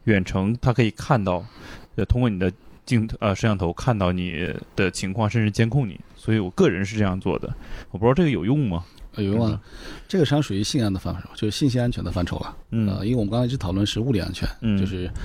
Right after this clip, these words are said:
Speaker 2: 物理层面的安全啊。
Speaker 1: 嗯。
Speaker 2: 信安范畴，这属于一个叫什么基本的安全的一个意识内容吧。
Speaker 1: 嗯。
Speaker 2: 就是你买回一个笔记本之后，上面都是自带摄像头，对吧？
Speaker 1: 嗯。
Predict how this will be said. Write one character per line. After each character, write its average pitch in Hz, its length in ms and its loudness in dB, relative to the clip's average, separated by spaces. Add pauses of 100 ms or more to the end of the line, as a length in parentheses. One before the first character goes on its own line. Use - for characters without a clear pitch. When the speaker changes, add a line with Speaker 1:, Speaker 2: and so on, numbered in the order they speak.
(220)
Speaker 2:
物 165 100 6
理 120 80 10
层 85 140 -2
面 85 80 2
的 90 40 0
安 92 80 -2
全 - 160 -4
啊。 - 120 -12 (100)
Speaker 1:
嗯。 101 260 0
Speaker 2:
信 175 160 -4
安 170 120 2
范 156 120 2
畴， 139 120 2
这 139 100 -6
属 104 140 -4
于 101 100 0
一 - 20 -2
个 95 540 0 (140)
叫 110 100 0
什 90 100 4
么 87 200 0
基 - 180 -2
本 98 160 0
的 - 80 -4
安 107 160 0
全 92 160 0
的 95 60 2
一 95 40 0
个 101 200 0
意 113 100 2
识 101 160 -2
内 92 60 2
容 90 160 0
吧。 - 220 -4
Speaker 1:
嗯。 104 340 2
Speaker 2:
就 127 100 -6
是 135 80 2
你 151 80 4
买 98 140 0
回 101 160 0
一 - 20 2
个 98 320 -2 (260)
笔 104 80 -2
记 113 80 4
本 92 140 -2
之 - 100 -8
后， 107 220 0 (220)
上 120 120 -2
面 104 80 2
都 117 120 0
是 117 40 -2
自 - 120 -6
带 98 100 2
摄 - 60 -2
像 95 120 -4
头， - 160 -10
对 101 80 -8
吧？ 107 140 2
Speaker 1:
嗯。 98 140 0